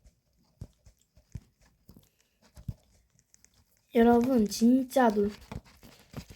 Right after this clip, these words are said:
여러분 그 사람 친구 못할 거예요. 아마도 사 층째가 따로 없어서. 있나? 저는 없다고 알거든요.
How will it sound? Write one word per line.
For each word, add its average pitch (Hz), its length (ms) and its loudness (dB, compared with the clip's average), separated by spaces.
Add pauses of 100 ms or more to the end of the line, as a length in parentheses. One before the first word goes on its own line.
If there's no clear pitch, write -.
여러분 254 400 4
그 247 120 -4
사람 262 360 -2 (340)
친구 370 880 0 (600)
못할 233 300 0
거예요. 214 320 2
아마도 214 360 0
사 339 160 -6
층째가 339 540 0
따로 349 260 2
없어서. 202 920 -4 (1700)
있나? 220 460 -2 (800)
저는 311 240 4
없다고 359 560 4
알거든요. 220 760 0